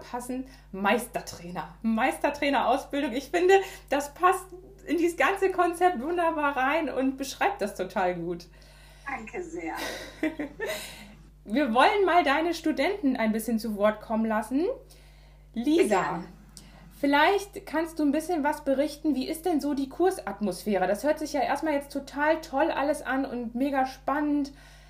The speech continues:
Speaker 1: Wie ist denn dein persönlicher Eindruck so zur Kursatmosphäre? Wie groß ist die Gruppe? Wie eng seid ihr miteinander? Wie steht ihr in Kontakt? Berichte einfach mal so ein bisschen.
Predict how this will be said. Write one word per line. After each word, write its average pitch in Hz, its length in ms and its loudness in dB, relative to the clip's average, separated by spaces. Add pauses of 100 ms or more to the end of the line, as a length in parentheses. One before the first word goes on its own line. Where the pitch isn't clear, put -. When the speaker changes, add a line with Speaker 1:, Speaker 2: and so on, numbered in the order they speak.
(260)
Speaker 1:
Wie 277 180 2
ist 311 100 -2
denn 311 120 2
dein 294 220 2
persönlicher 285 680 0
Eindruck 285 460 0
so 269 220 2
zur 269 240 -6
Kursatmosphäre? 262 1040 0
Wie 269 80 -4
groß 269 280 2
ist - 200 -12
die 269 80 -4
Gruppe? 262 800 0
Wie 262 520 -2 (760)
eng 285 260 2
seid 262 240 4
ihr 269 100 0
miteinander? 262 800 2
Wie 254 60 -4
steht 269 300 -6
ihr 262 100 -2
in 247 120 -6
Kontakt? 254 520 -4
Berichte 285 420 0
einfach 208 300 -6
mal 196 180 -4
so 185 80 -8
ein 185 80 -8
bisschen. 165 420 -8